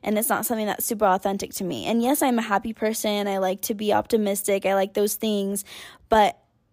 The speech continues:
sometimes when you have to push through, it feels super ingenuine and super inauthentic. And that's why I try not to do that anymore.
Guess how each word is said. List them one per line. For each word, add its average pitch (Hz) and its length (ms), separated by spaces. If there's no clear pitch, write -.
sometimes 208 880
when 202 160
you 208 100
have 202 200
to 208 100
push - 300
through, 233 640
it 226 220
feels 208 240
super 220 640
ingenuine 220 800
and 175 340
super 214 720
inauthentic. 220 960
And 196 540
that's 214 240
why 240 140
I 214 80
try 220 200
not 208 200
to - 80
do 196 160
that 202 180
anymore. 165 500